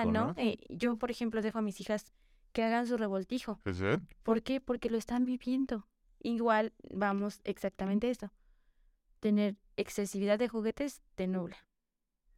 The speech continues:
Speaker 2: Es lo necesario. Los juguetes precisamente por eso tienen una edad. Si es, si existe esta información, que es muy poca,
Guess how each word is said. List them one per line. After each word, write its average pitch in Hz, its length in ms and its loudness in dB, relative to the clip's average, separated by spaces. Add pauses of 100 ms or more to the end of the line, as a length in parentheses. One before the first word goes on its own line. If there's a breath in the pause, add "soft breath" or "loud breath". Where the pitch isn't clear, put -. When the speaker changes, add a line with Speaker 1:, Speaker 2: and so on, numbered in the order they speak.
(100)
Speaker 2:
Es 226 220 0
lo 262 120 0
necesario. 208 480 2
Los 220 220 -2
juguetes 226 500 0
precisamente 202 720 -2
por 196 180 -2
eso 202 220 -2
tienen 196 300 -2
una 185 220 -2
edad. 196 280 -2 (800)
Si - 160 -4
es, 233 100 0
si - 240 -4
existe 247 320 -4
esta - 140 0
información, 196 720 -2 (200)
que 233 140 -4
es - 100 -6
muy 240 180 0
poca, 233 440 -4